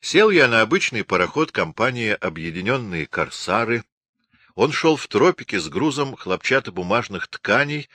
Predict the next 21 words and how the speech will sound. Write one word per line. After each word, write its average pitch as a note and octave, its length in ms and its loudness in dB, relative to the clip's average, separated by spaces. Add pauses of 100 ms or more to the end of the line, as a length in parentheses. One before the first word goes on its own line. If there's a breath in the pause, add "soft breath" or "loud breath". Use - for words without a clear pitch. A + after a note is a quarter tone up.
(160 loud breath)
офицеров G2 760 -2
и G#2 80 -6
чиновников. D2 920 -8 (880)
Судно F#3 460 0
было E3 260 6
такое D3+ 420 2
старое, C#3 680 2
что - 260 -2
у G#2+ 60 -2
него A#2+ 280 0
с - 140 -6
верхней G#2+ 400 -2
палубы A#2 480 0
даже G2+ 300 -2
сняли G2 400 -2
медную F#2+ 440 -4
дощечку G2+ 760 -2
с E2 80 -14
датой F#2+ 340 -2
его F#2 300 -2
рождения, F2 640 -4